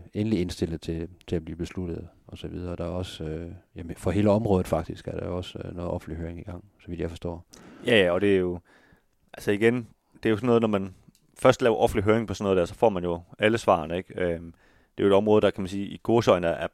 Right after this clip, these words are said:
Speaker 2: er belastet, fordi der bor rigtig mange mennesker, og også rigtig mange velhavende mennesker,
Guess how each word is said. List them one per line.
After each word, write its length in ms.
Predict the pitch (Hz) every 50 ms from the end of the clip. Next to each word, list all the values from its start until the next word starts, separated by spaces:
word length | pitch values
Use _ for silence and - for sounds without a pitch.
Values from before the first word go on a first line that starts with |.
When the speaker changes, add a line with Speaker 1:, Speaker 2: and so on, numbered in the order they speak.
| _ _
Speaker 2:
er 140 | - - 95 -
belastet, 440 | - 104 101 107 117 - - 92 85
fordi 80 | - 107
der 80 | -
bor 260 | 90 - - 101 87
rigtig 220 | 98 117 - 110 98
mange 360 | 95 92 101 104 101 101 95 - _ _ _ _ _ _ _ _ _ _
mennesker, 360 | - 107 131 185 202 - 131
og 240 | 104 - - 95 98
også 140 | 107 110 -
rigtig 160 | 113 107 101 90
mange 240 | 90 92 98 98
velhavende 360 | 104 131 160 165 160 135 120 113
mennesker, 360 | 113 120 139 - - 95